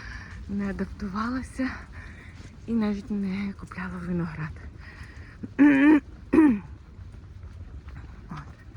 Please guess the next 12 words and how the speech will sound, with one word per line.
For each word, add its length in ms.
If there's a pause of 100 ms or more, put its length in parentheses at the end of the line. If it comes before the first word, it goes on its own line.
(300)
Не 100
знаю. 360 (540)
І 60
червоних 400
трусів 320
теж 140 (460)
не 60
купляла. 400 (960)
Якось 300
так 240 (1040)
ще 200
по-старому. 600